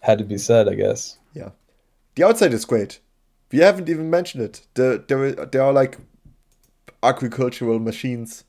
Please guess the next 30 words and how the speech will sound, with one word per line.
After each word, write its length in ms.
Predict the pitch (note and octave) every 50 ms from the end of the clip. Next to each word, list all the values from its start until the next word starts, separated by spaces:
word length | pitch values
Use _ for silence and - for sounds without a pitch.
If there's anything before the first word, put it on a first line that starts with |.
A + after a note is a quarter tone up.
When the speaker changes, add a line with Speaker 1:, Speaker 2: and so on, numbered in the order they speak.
| _ _ _ _ - - _ _ _ _ _ _ _ _ _ _ _ _ _ _ _ _ -
Speaker 1:
Yeah. 420 | G2+ G#2 G#2 G2+ F#2+ F#2 G2 G#2 - _ _ _ _ D3 C3 B2 _
That's, 280 | - G2 G2+ - - -
uh, 400 | G2+ F#2 F2+ F2 F2+ F#2 G2 G#2+ - _ _ _ _ _ _ _ _ _ _ _ _ _ _ _ _ _ _ _ _ _ _ _
yeah. 240 | - F#2 F#2 G2 G#2 - _ _ _ _ _ C3 B2+
That's, 280 | G#2 G#2+ G#2 G2+ G2+ -
outside 380 | G#2 A2+ B2 - - B2+ G2+
is 100 | F#2 F2+
crazy. 480 | - - G#2 G#2+ A2 G#2+ G2+ G2 F#2+ F#2
That 140 | F2+ G#2+ A#2
was 120 | A#2 A2
also 260 | A2 G#2 G#2 - A2
one 140 | G2+ G2 F#2+
of 60 | F2+
the 60 | F2+
last 320 | F2+ F#2 F2+ F#2 F2+ - -
things 280 | F#2+ F#2+ F#2 F2+ F2+
done, 600 | F2+ F2+ F2+ F2+ F#2 F#2 F2+ F#2 F#2 F#2 F#2 - - _ _ _ _
and 140 | - G2 G2
Leon 280 | G#2 A2 A2+ A2 G#2 G2
did 140 | G2 F#2
a 40 | F2+
lot 200 | F2 F2+ F2+ F#2
of 100 | F2+ F2
that. 440 | F#2 F#2 F2+ F2+ F#2 F2+ F2+ - - _ _ _ _ _ _ _ _ _ _ _ _ _ _ _
Um, 760 | - G2+ F#2+ F#2 F#2 F2+ F2+ F#2 F2+ F2+ F2 F2 F2+ F#2 F#2 -
I 60 | A2+
think 460 | - - C3+ C3+ C3+ B2+ B2+ - A2+ A#2
the 120 | A2 G2+
red 280 | G2 G#2 G#2+ A2+ G#2+ G#2
one, 500 | G#2 G2+ G2+ G2 F#2+ G2 G2 G#2 A#2